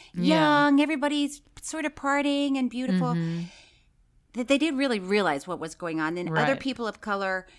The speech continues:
Speaker 2: started having similar stories and then were fired because of their race or the fact that they didn't look like the Caucasian model on the posters. A and F's excuse was that they weren't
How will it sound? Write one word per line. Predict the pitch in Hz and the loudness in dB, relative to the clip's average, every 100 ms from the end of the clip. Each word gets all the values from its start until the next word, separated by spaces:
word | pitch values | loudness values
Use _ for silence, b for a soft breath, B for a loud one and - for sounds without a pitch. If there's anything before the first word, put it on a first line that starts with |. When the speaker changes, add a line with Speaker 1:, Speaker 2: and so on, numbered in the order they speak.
| b | b
Speaker 2:
started | - 220 202 | -4 -2 -2
having | 214 202 196 | -2 -4 -4
similar | - 202 196 190 | -6 -6 -4 -6
stories | - 185 170 160 151 151 - b b | -6 -6 -4 -2 -2 -6 -10 b b
and | 214 | -2
then | 220 214 | -2 0
were | 202 | -4
fired | - 240 220 196 160 151 151 - _ _ _ | 0 2 4 2 0 -2 -6 -14 _ _ _
because | 180 208 233 208 | -10 -6 -4 -2
of | 208 175 | -4 -4
their | 190 | -8
race | 175 175 175 135 180 - - - _ _ b b b _ - | -6 -6 -4 -4 -8 -12 -14 -18 _ _ b b b _ -4
or | 247 247 240 233 226 - | 0 4 4 4 2 0
the | 196 | -6
fact | 214 214 202 | -4 -2 -2
that | 220 | -4
they | 208 | -6
didn't | 202 214 190 | -4 -6 -6
look | 196 202 | -8 -6
like | 175 - - - | -6 -8 -16 -14
the | |
Caucasian | - - 175 202 185 185 | -8 -6 -6 -6 -8 -6
model | 170 165 165 147 | -4 -2 -2 -4
on | 156 | -4
the | 156 | -4
posters. | - 175 165 - 120 80 - - B B B B B _ - | -6 -8 -8 -8 -12 -12 -16 -20 B B B B B _ -6
A | 240 277 | 0 2
and | 262 | 2
F's | 254 - | 0 -4
excuse | 202 - 240 226 - | -12 -10 -6 -6 -4
was | 208 196 | -8 -8
that | 190 | -8
they | 196 | -6
weren't | 190 196 190 | -4 -4 -4